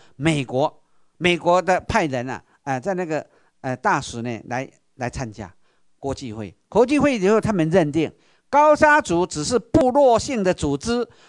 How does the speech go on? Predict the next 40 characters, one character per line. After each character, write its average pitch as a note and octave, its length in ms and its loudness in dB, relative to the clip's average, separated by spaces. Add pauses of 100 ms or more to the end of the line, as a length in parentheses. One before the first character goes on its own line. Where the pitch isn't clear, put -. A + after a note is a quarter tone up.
(200)
不 G3 320 6
是 B3 240 0
一 G3+ 80 -4
个 F#3+ 140 0
国 D#3 320 0
家 F#3 180 0
的 D#3+ 120 0
组 A2 200 -6
织。 C#3+ 300 -8 (220)
虽 B3 120 2
然 A#3+ 140 -2 (300)
部 C4+ 200 4
落 B3+ 160 6
的 F#3+ 140 0
组 C#3+ 180 -2
织， F#3 160 -6
所 F3 240 0
以 D3 160 -2
他 C3+ 140 -6
们 C#3 160 -4
没 C#3 140 -4
有 C#3 140 -4
主 G#2 260 -6
权。 E2+ 340 -6 (840)
因 C#4+ 80 -2
为 D4 80 2
主 E3+ 260 2
权 D#3 240 -2
这 B3 100 4
两 C3+ 220 0
个， D#3+ 280 0
台 E3+ 260 0
湾 A3 120 2
人 D#3+ 200 0
也 D#3+ 180 -2
好， C3+ 140 -2
中 F#3+ 240 -2
国 E3 120 4
人 C#3 140 -2
啊， - 80 -12